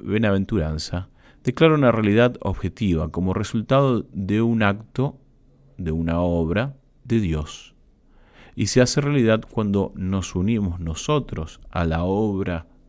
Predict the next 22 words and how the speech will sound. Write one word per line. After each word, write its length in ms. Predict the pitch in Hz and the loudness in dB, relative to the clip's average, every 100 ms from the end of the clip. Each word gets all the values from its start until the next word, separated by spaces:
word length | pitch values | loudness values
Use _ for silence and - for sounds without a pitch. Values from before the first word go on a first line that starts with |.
| _ | _
redentora 960 | 82 90 82 80 80 - 92 82 85 - - _ _ _ _ - - | -8 -4 -2 -2 -6 -4 -2 -2 -4 -10 -20 _ _ _ _ -20 -12
en 200 | 78 80 | -10 -8
nosotros. 800 | 76 - 67 - - - - - _ _ _ _ _ - - - - - - - - | -10 -10 -12 -12 -18 -20 -20 -20 _ _ _ _ _ -20 -20 -20 -20 -20 -20 -20 -20
Somos 340 | - 139 147 123 | -4 2 4 6
bendecidos, 880 | 120 110 - 107 85 80 - - _ _ _ _ _ _ - | 4 4 2 0 0 -2 -8 -20 _ _ _ _ _ _ -8
y 100 | 107 | -2
somos 280 | 143 147 139 | 2 4 4
bendecidos 520 | 131 127 160 165 160 | 4 0 0 -2 0
cuando 300 | 131 113 107 | -2 -2 -2
aceptamos 840 | - 95 - 82 78 78 - - _ _ _ _ - | -4 -6 -2 -2 -2 -6 -12 -20 _ _ _ _ -4
y 120 | 101 | -2
nos 220 | 104 - | -2 -2
unimos 580 | 104 123 131 95 82 - | -2 2 2 0 -4 -4
a 60 | 82 | -4
esta 280 | - 80 | -2 -4
obra 380 | 82 80 76 - - - | -4 -4 -6 -12 -20 -12
que 120 | 101 | -10
solo 400 | - 160 165 131 | -2 0 2 2
Dios 300 | 139 214 170 | 2 0 -2
puede 360 | - 104 90 78 | 0 2 4 2
hacer. 300 | - - - - - _ _ _ _ _ _ _ - | -4 -10 -12 -16 -20 _ _ _ _ _ _ _ -20
¿Sí? 80 | 123 | -14